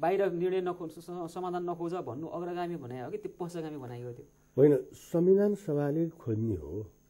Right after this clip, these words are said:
Speaker 2: यसमा कुनै विमतिको कुरा भएन।
Speaker 1: अँ।
Speaker 2: अन्तत संविधान जारी गर्ने कुरो संविधान सभाले नै गर्छ, यसमा पनि विरोधको कुरो भएन।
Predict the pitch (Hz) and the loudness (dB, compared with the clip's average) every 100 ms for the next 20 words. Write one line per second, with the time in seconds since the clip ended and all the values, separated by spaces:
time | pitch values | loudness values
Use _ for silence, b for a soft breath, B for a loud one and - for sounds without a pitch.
0 | _ 147 - 165 - 170 156 127 120 113 | _ -6 -4 -6 0 2 4 2 0 -2
1 | 101 104 110 90 87 90 - _ 127 120 | -10 -8 -8 -8 -10 -14 -20 _ -16 -14
2 | 113 - _ _ _ - 170 196 190 226 | -14 -20 _ _ _ 4 4 4 0 -2
3 | 247 - _ _ - 160 170 165 156 117 | -4 -8 _ _ 2 6 6 6 2 -2
4 | 107 120 147 131 120 113 110 147 - 113 | -2 2 2 2 0 -2 -6 -8 -4 -2
5 | 113 110 107 95 92 113 95 82 - _ | -2 -4 -8 -6 -6 -6 -6 -12 -20 _
6 | _ _ _ 160 - 143 143 139 117 107 | _ _ _ -2 0 0 2 0 0 -4
7 | 104 98 95 90 87 | -6 -8 -8 -8 -10